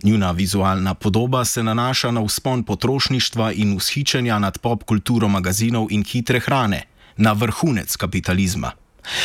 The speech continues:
Logo albuma Turbo spominja na ikonografijo zgoni-, zgodnjih dvatisočih, na Pussycat Dolls ali Turbo Angels,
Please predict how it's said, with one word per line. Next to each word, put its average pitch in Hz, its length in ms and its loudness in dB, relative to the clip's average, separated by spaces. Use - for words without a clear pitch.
Logo 143 440 2
albuma 101 480 2
Turbo 113 440 0
spominja 131 540 0
na 113 180 2
ikonografijo 113 760 0
zgoni-, 113 480 0
zgodnjih 113 540 0
dvatisočih, 110 840 -2
na 147 160 4
Pussycat 135 480 0
Dolls 113 480 0
ali 107 240 0
Turbo 127 360 0
Angels, 104 600 -2